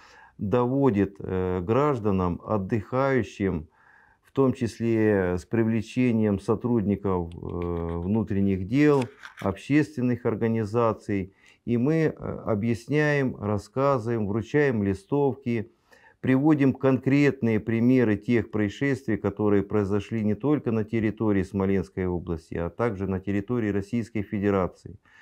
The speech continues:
То есть максимально стараемся объяснить, рассказать, донести нашу озабоченность, э, тем самым, э, минимизировать, э,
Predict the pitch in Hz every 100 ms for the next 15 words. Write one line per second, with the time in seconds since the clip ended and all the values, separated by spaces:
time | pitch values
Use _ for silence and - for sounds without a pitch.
0 | - _ 139 123 123 123 - 123 147 165
1 | 143 - 117 131 135 120 - 104 - 104
2 | 120 117 - 135 147 143 - 101 104 -
3 | 110 98 120 143 131 - 92 117 131 127
4 | - - 123 87 76 _ _ - - 113
5 | 120 107 113 104 117 110 143 151 - 107
6 | 98 92 - _ - 92 92 92 - 113
7 | 107 - 131 120 110 101 - _ - _
8 | - - 98 98 95 92 104 123 131 131
9 | 123 120 151 131 113 104 95 - 92 90